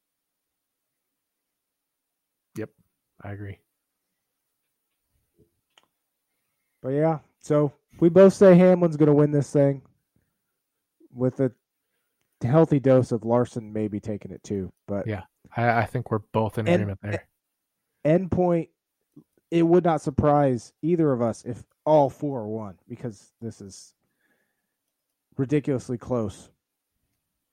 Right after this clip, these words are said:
Speaker 2: Kind
Speaker 1: Just
Speaker 2: of like how Martinsville was
Speaker 1: Yeah,
Speaker 2: last
Speaker 1: yeah,
Speaker 2: week,
Speaker 1: I was gonna say, just like
Speaker 2: overall.
Speaker 1: Martinsville, the, the big surprise, honestly,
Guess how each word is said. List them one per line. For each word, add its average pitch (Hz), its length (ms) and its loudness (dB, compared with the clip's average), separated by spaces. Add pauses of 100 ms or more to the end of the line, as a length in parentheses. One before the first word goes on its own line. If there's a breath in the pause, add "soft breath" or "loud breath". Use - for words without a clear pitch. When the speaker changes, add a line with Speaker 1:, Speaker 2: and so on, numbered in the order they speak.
(420)
Speaker 2:
Kind 175 200 2
Speaker 1:
Just 147 140 2
Speaker 2:
of - 20 2
like 151 160 2
how 151 140 2
Martinsville 135 520 -4
was 123 260 -4
Speaker 1:
Yeah, 180 120 4
Speaker 2:
last 147 100 -4
Speaker 1:
yeah, 202 180 8
Speaker 2:
week, 117 80 0
Speaker 1:
I 139 40 6
was 143 100 4
gonna 143 100 0
say, 170 140 0
just 120 200 0
like 135 100 4
Speaker 2:
overall. 143 120 4
Speaker 1:
Martinsville, 120 440 2
the, 143 280 4
the 131 120 -4
big 165 220 2
surprise, 185 480 6
honestly, 156 540 0